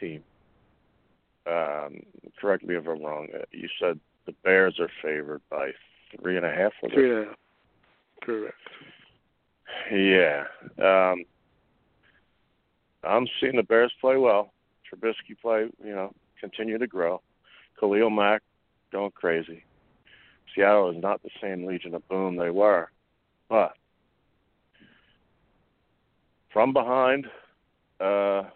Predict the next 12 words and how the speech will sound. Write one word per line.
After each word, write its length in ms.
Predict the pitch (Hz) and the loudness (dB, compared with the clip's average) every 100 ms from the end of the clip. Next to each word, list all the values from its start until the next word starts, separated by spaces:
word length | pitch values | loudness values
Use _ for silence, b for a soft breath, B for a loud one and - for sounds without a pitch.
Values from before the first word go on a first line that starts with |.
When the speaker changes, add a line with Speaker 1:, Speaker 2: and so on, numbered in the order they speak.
| _ _ - | _ _ -20
Speaker 1:
besides 400 | 104 120 113 92 | -4 2 2 2
Rodgers 400 | 113 113 104 98 | 2 2 0 -10
and 200 | 95 87 - _ - | -10 -14 -18 _ -4
Brady 380 | 101 107 107 98 | 0 0 0 -4
and 220 | 82 80 _ _ _ _ - | -6 -12 _ _ _ _ -10
to 100 | 92 | -10
a 40 | |
degree 340 | 87 80 95 | -10 -8 -6
Drew 240 | 85 90 87 | -6 -8 -8
Brees, 320 | 90 98 92 | -6 -6 -4
I 80 | 92 | -4
guess, 220 | 101 107 | -2 -2